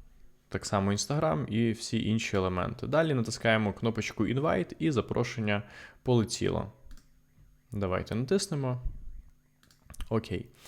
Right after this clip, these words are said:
А далі, е, потрібно сказати, повідомити людині, якій ви надсилали запрошення. Людина повинна перейти в, е, свій імейл,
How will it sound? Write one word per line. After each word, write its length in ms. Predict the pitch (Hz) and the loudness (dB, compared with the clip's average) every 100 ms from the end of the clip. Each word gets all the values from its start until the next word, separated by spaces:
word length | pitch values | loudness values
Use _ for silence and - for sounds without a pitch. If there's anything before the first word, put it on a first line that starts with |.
| - - 110 - | -14 -14 -14 0
А 260 | 101 107 | 4 4
далі, 360 | 113 160 185 151 | 6 6 6 4
е, 520 | 123 104 101 98 98 127 - _ - | 4 2 0 0 0 -4 -14 _ -6
потрібно 380 | 123 139 104 | 2 4 4
сказати, 440 | 98 123 139 165 123 | 2 2 2 2 0
повідомити 920 | 120 101 117 160 151 143 131 123 120 123 | 2 2 4 4 2 2 2 4 2 -2
людині, 640 | 107 104 110 131 143 127 123 - - - - - | 0 2 4 4 4 0 0 -10 -20 -20 -10 -2
якій 440 | 110 113 110 110 | 4 4 6 2
ви 260 | 98 107 98 | 4 4 6
надсилали 600 | 98 95 - 110 95 101 | 4 0 0 4 6 4
запрошення. 680 | 131 185 190 - 147 135 | 2 4 2 2 0 2
Людина 340 | 113 104 135 120 | 4 2 2 2
повинна 340 | 120 117 113 | 4 4 4
перейти 520 | 98 107 110 113 110 | 4 2 2 2 2
в, 500 | 95 92 101 98 92 90 - - - - _ _ _ _ _ - - - | 2 2 4 4 4 0 -2 -2 -2 -6 _ _ _ _ _ -20 -8 -2
е, 460 | 95 95 90 87 92 | 0 0 0 -2 -4
свій 420 | - 113 104 95 - - - | -4 2 2 0 -8 -16 0
імейл, 500 | 117 139 170 175 | 4 4 4 0